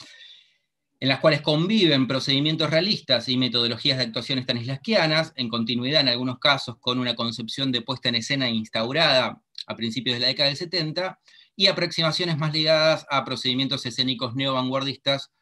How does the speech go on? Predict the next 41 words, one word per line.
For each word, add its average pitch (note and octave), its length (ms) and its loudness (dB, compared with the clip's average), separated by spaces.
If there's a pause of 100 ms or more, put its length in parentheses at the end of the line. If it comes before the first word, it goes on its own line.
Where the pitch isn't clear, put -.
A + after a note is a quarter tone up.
(240)
o B2+ 380 0
experimentales, G#2 1080 -8
¿no? B2+ 260 -4
Esto, C#3+ 420 2 (220)
digo, A#2 200 -4
con, A2 340 -4
con A2+ 140 -4
mucho, B2 840 -2
este, F#2+ 840 -12 (100)
con A2 140 -6
muchos A#2+ 220 -4
asteriscos A2+ 640 -4
y, G#2 400 -8
eh, F#2+ 420 -10
y A#2 120 -4
notas A#2+ 280 0
al A2 140 -4
pie, A2+ 260 0
porque G#2+ 280 -12
me G#2 80 -12
parece A2 260 -6
que A2 80 -4
ahí A#2 200 -2
es, A2+ 160 -10 (260)
es A2+ 100 -10
interesante, A2+ 640 -2
y G#2+ 80 -2
ese A2 140 -8
es A#2 80 -8
un A2+ 80 -2
poco A2 100 -6
el A2 80 -2
trabajo A2+ 320 -4
que A2 60 -6
estoy - 240 -8
haciendo, A2+ 400 -4 (400)
poder B2+ 340 0
definir B2+ 420 -2
la B2 160 0
particularidad A2 600 -4
específica A2 840 -6